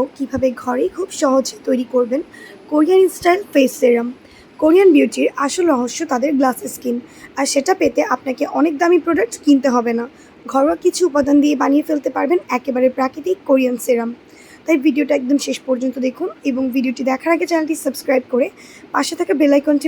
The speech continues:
প্রেস করে রাখুন, পরবর্তীতে যেন নতুন ভিডিও দেখতে পান। আর ভিডিওটি যদি আপনার জন্য উপকারী হয়ে থাকে তাহলে ভিডিওটিতে একটি লাইক দিতে ভুলবেন না,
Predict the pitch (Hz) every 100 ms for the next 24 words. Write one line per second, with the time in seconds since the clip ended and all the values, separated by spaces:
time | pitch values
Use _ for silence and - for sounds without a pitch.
0 | 277 269 - 302 262 247 339 349 277 262
1 | 254 254 277 269 330 320 262 269 262 269
2 | 311 262 - 226 226 233 - - - -
3 | - - 330 320 359 349 330 339 349 330
4 | 302 294 294 - 294 285 269 269 - 330
5 | 311 294 269 277 269 277 285 269 262 311
6 | 339 339 339 330